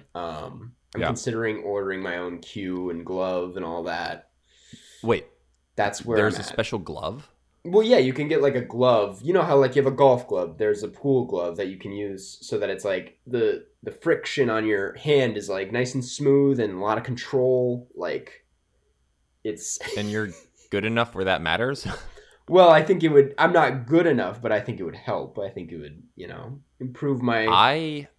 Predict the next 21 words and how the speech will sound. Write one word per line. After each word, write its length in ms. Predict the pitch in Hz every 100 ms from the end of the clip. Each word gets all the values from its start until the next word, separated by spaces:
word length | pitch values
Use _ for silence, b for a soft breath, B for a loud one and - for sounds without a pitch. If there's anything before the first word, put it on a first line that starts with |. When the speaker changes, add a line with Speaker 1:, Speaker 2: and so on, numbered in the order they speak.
| _
Speaker 1:
cue 280 | - - 196
control. 260 | 175 107 127
Speaker 2:
absolutely 580 | 117 113 104 104 90 92
want 400 | 85 85 - -
to 280 | 85 80 - - _ _
see 200 | - -
you 460 | 87 82 80 78 76 _ _ _ _
wear 300 | 85 82 80
a 160 | 78 76 _ _
pool 260 | - 87 82
glove. 540 | 76 69 69 - _ _ _ _
Speaker 1:
<laughs> 1000 | - 427 - - _ _ _ _ _ _ -
Just 140 | 196 - _ -
have, 160 | 160
like, 240 | 165 170 - B 403 330
a 80 | 143
jersey 640 | 127 117 123 120 120 127
and 100 | 123
everything, 640 | 104 107 120 123 123 117 101
just 280 | 87 82
Speaker 2:
Yeah. 60 | 117